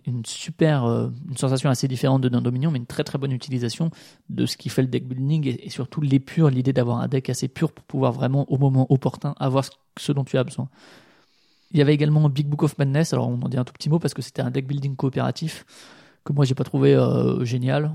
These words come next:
Euh, il y a un effet leader, même si, euh, soi-disant, comme on connaît pas les cartes, bof,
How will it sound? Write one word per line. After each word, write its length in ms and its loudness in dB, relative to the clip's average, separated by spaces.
Euh, 460 0
il 60 -4
y 60 -2
a 100 -2
un 120 -4
effet 200 -6
leader, 460 0
même 140 -6
si, 280 -6
euh, 140 -4
soi-disant, 480 -6
comme 160 -6
on 20 -8
connaît 220 -4
pas 100 -4
les 100 -2
cartes, 320 -6
bof, 360 0